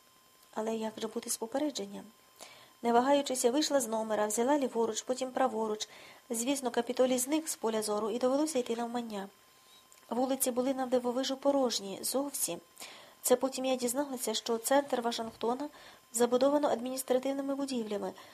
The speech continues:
а люди переважно оселяються за межею міста. Тому під вечір воно завмирає. На стрітах і авеню подекуди височили пам'ятники в оточенні лавок і ліхтарів.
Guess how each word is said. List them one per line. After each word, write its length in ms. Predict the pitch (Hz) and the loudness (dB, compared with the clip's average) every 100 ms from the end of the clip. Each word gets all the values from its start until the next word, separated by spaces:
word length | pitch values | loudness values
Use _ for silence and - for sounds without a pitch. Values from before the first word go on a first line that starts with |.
| - - | -20 -6
а 100 | 240 | 0
люди 220 | 254 294 | 2 4
переважно 460 | 269 247 247 262 254 | 4 4 4 4 2
оселяються 600 | 247 247 269 294 285 269 | 0 2 2 2 0 0
за 120 | 247 | 0
межею 380 | 233 240 254 277 | 0 0 0 0
міста. 380 | 247 190 - - - - _ - _ _ _ | -4 -6 -6 -8 -12 -20 _ -20 _ _ _
Тому 240 | 285 311 349 | 2 2 2
під 140 | 302 | 2
вечір 320 | 311 359 262 | 0 2 0
воно 240 | 233 247 285 | 0 -2 0
завмирає. 680 | 226 240 240 202 196 202 208 _ _ _ _ _ _ _ _ | 0 0 -2 -2 -6 -10 -16 _ _ _ _ _ _ _ _
На 380 | 226 233 240 220 - - | 0 4 4 0 -4 -6
стрітах 720 | - - 254 330 254 233 - | -6 -2 0 2 2 2 2
і 80 | 240 | 0
авеню 440 | 214 220 226 311 | 0 -2 -2 -4
подекуди 500 | 311 233 311 330 214 | 0 2 2 0 -2
височили 500 | 233 247 247 294 285 | -2 -2 -2 0 0
пам'ятники 720 | 277 269 311 254 - 202 180 - - - - - | 2 2 2 0 -4 -8 -8 -10 -16 -20 -20 -2
в 80 | 240 | 2
оточенні 480 | 262 311 294 269 254 | 4 4 2 0 4
лавок 300 | 262 302 302 | 4 4 0
і 80 | 247 | -4
ліхтарів. 480 | 254 - 254 185 | -4 -2 -4 -4